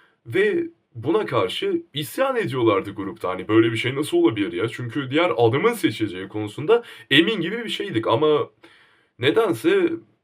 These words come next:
seçilmemişti. Ve herkes de bu konudaki komplo teorilerini falan gruba yazıyordu. Yazıyorlardı, yazıyorlardı da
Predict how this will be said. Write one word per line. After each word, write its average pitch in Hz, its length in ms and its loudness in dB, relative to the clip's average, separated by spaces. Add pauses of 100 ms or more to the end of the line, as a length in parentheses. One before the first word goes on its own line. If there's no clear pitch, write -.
(160)
seçilmemişti. 151 1040 0 (520)
Ve 143 300 2
herkes 139 420 -2
de 143 120 -6
bu 131 80 -10
konudaki 131 540 -4
komplo 120 360 -6
teorilerini 110 560 2
falan 110 420 -2
gruba 101 460 -4
yazıyordu. 87 640 -6 (1500)
Yazıyorlardı, 120 600 0
yazıyorlardı 151 720 -4
da 110 240 2